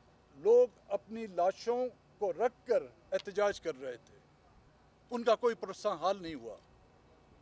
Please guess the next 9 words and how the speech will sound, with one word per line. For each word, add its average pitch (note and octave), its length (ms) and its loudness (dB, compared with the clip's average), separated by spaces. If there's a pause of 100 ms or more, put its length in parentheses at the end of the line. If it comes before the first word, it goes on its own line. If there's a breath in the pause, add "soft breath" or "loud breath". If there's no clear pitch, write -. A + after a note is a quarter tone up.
(460)
वज़ीर G#3 260 -2
आज़म A3 340 2 (140)
को B3 300 8 (760)
आने A#3 260 -2
में B3 220 -4
दिक्कत A3 400 2
हुई। B2+ 280 -14 (1800)
हफ्तों B3 320 4
तक A#3+ 220 0